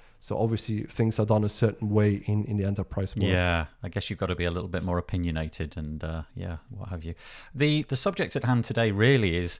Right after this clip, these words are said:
Speaker 2: I guess the one word you could sum it up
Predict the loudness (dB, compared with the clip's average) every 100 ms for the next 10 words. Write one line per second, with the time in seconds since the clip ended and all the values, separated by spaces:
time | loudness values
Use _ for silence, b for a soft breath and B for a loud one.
0 | B B B -2 2 2 2 -4 -6 0
1 | 6 8 10 8 6 4 -2 -2 0 2
2 | 2 2 0 -4